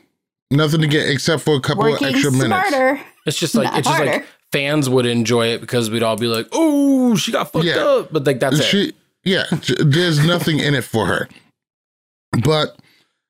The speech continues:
Speaker 1: uh, no surprise, Team Sapphire gets its win. Uh, this is their second in a row.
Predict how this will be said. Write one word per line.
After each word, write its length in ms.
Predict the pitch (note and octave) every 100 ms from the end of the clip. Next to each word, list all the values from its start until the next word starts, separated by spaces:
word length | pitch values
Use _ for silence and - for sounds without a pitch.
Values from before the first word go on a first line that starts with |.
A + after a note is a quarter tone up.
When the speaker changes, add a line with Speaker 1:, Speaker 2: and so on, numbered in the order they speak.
| _ _ -
Speaker 1:
uh, 280 | D#3+ D#3 C#3
no 320 | D3 F3 G#3+
surprise, 720 | - G3+ F#3 D3+ C#3+ C#3+ C#3 F3+ -
Team 260 | F#3 G3
Sapphire 760 | - - D#3+ D3 - D3 C#3 C3+
gets 480 | A2 - D#3+ -
its 240 | D#3 C#3+ -
win. 420 | C3+ B2 A2 B2 - - - _
Uh, 160 | D3+ D#3
this 260 | C#3+ G#3+ G3
is 100 | D3
their 160 | F#3+
second 420 | B3+ - F3 D3 C#3
in 80 |
a 40 | B2
row. 380 | A2 A2 G#2+